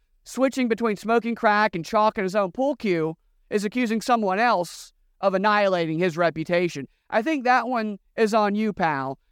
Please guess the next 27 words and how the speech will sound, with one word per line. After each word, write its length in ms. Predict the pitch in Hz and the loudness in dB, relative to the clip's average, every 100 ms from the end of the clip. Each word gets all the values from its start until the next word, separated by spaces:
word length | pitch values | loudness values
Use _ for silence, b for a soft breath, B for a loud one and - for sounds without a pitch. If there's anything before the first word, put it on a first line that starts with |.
| _ _ _ _ | _ _ _ _
A-, 60 | 220 | -4
a-, 40 | |
and 320 | 233 233 254 | -2 -2 0
then 80 | 320 | 2
he 200 | 330 254 | 0 -2
acts 640 | - 196 220 226 - - - | -2 0 0 -4 -14 -18 -4
like 240 | 208 214 - | 2 2 0
he's 240 | 240 233 | -4 -2
not 240 | 247 233 - | 2 0 2
getting 400 | 226 208 196 170 _ _ | 0 0 -4 -8 _ _
the 160 | - 196 | -2 2
biggest 360 | 233 208 196 - | 2 0 -4 -6
sweetheart 560 | 214 262 233 220 175 | -4 -2 2 2 0
deal 220 | 180 233 | -2 0
in 80 | 208 | 0
the 60 | 175 | 0
world 320 | 208 254 208 | 2 2 2
by 140 | 196 190 | -2 0
only 400 | 220 254 247 247 | -2 0 -2 -2
being 240 | 220 226 220 | -2 -2 -4
charged 380 | - 175 175 175 | 0 2 2 -2
with 100 | 175 | -4
these 180 | 190 | -6
gun 300 | 151 208 240 | 0 2 2
charges. 360 | 196 147 123 127 | 0 -2 -2 -4
What 200 | 190 277 | 0 2
an 120 | 240 | 0